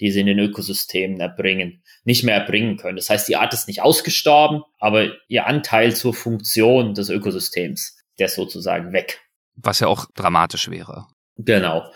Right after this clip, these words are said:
Speaker 1: Aber auch da muss man, wenn man jetzt rein diese funktionelle Sicht, ja, viel, viel Biodiversität ist gut, aber vor allem wegen dem Redundanzeffekt, dass es halt viele Arten gibt, die sich irgendwie ähnlich sind in ihren Nischen, in ihren Funktionen. Das heißt, aus einer rein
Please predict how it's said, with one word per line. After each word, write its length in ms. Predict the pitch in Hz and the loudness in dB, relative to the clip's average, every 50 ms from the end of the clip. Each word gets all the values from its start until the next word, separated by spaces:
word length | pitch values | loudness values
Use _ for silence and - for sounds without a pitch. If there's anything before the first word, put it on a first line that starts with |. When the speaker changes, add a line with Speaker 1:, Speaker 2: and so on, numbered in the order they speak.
| - - _ _ _ _ - | -20 -20 _ _ _ _ 2
Speaker 1:
Aber 140 | 110 107 | 4 6
auch 120 | 107 110 107 | 6 4 4
da 180 | - 120 127 | 2 2 2
muss 240 | 139 139 139 135 - | 2 2 0 -2 -2
man, 200 | 131 127 127 123 | 0 0 2 2
wenn 80 | 117 117 | 2 2
man 120 | 120 120 | 4 4
jetzt 200 | 117 117 - - | 2 2 2 2
rein 220 | 110 104 120 143 135 | 2 4 4 4 2
diese 180 | 127 127 127 | 0 0 -2
funktionelle 640 | 113 - 143 139 117 - - 110 107 117 139 151 143 | -4 -4 -4 -4 -2 -2 -2 0 2 4 4 4 4
Sicht, 580 | 117 135 147 139 - - - - - - - _ | 4 4 2 2 2 -2 -6 -8 -8 -14 -16 _
ja, 200 | - 104 117 123 | -2 2 2 2
viel, 360 | - - - 143 143 135 123 - | 2 2 -2 -2 -2 -2 -4 -4
viel 180 | - 147 139 | -4 -4 0
Biodiversität 760 | 131 135 131 123 131 117 120 107 117 110 - - 123 127 - | 2 4 4 6 6 4 4 2 2 -2 -2 0 0 0 0
ist 160 | 117 - - - | 0 -4 -2 0
gut, 200 | 139 151 165 160 | 2 4 4 4
aber 140 | 135 123 | 4 2
vor 160 | 127 - - - | 2 0 2 2
allem 160 | 110 135 123 | 2 4 4
wegen 140 | 117 120 117 | 2 2 2
dem 140 | 117 110 110 | 2 2 2
Redundanzeffekt, 960 | 110 104 101 110 101 98 90 98 101 101 107 98 - - 90 - - _ - | 2 2 4 2 2 4 4 2 2 0 -2 -4 -6 -10 -14 -14 -16 _ -8
dass 200 | 90 - - - | -8 -8 -8 -10
es 100 | - - | -8 -6
halt 180 | 104 104 101 - | -6 -6 -6 -8
viele 300 | - - 120 113 104 82 | -6 -4 0 0 2 2
Arten 260 | 104 107 - - 104 | 2 0 0 -4 -6
gibt, 260 | 104 101 - - - | -6 -8 -8 -6 -4
die 120 | 104 104 | -2 -2
sich 280 | 101 - 104 101 - - | -2 -2 -6 -10 -4 -2
irgendwie 320 | 113 110 104 104 - 107 | -2 -2 -2 -2 -4 -2
ähnlich 400 | 80 92 117 117 113 113 104 - | 0 0 0 2 0 0 -2 -2
sind 240 | - 113 107 101 - | -4 -4 -6 -6 -6
in 60 | 110 | -4
ihren 140 | 107 104 104 | -2 0 0
Nischen, 460 | 104 110 117 110 - - 113 104 104 - - - - - - _ _ | 2 2 0 0 -2 -4 -4 -6 -8 -10 -16 -20 -20 -20 -20 _ _
in 140 | - 110 107 | -4 -4 -2
ihren 220 | - 101 110 104 | 0 0 0 -2
Funktionen. 760 | 104 - 110 104 104 - - 107 104 104 113 117 110 110 107 | -4 -4 -6 -6 -6 -4 -2 2 4 4 4 4 2 0 0
Das 180 | 104 104 101 - | -2 -2 -2 -2
heißt, 200 | 101 107 - - | -2 -2 0 -2
aus 160 | 104 101 - | -4 -4 -2
einer 120 | 101 98 98 | -4 0 2
rein 380 | 101 110 135 139 135 123 120 | 4 4 4 2 2 -2 -4